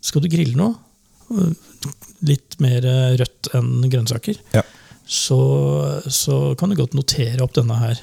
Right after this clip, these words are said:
Speaker 1: synes jeg.
Speaker 2: Ja.
Speaker 1: Den, den gjør ikke skam på grillvinbordet i det hele tatt.
Speaker 2: Nei. Eh, den koster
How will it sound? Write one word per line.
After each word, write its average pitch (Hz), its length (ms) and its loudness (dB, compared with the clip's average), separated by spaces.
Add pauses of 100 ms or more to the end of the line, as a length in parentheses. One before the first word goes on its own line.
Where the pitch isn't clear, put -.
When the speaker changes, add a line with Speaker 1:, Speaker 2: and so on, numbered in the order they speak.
Speaker 1:
synes 123 160 0
jeg. 120 220 -2 (180)
Speaker 2:
Ja. 147 160 2
Speaker 1:
Den, 131 240 0 (760)
den 139 240 2
gjør 143 160 4
ikke - 400 -4
skam 120 300 0 (180)
på - 140 0 (180)
grillvinbordet 117 920 0 (260)
i 135 60 2
det - 20 6
hele 123 140 4
tatt. 127 160 -8 (180)
Speaker 2:
Nei. 151 80 2 (480)
Eh, 120 720 6 (880)
den 165 180 2
koster 151 440 2